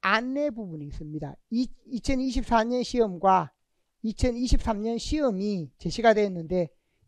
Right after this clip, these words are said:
이 부분의 자료는, 어, 우리가 이 내용은 어떻게, 이천이십오 년 어떻게 공부할까? 두 번째 부분에 제시가 되어 있습니다.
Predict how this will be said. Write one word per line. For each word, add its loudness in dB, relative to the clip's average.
이 -2
부분의 0
자료는, 2
어, 0
우리가 4
이 0
내용은 -2
어떻게, 2
이천이십오 0
년 -4
어떻게 -2
공부할까? 0
두 -6
번째 2
부분에 -2
제시가 2
되어 0
있습니다. -6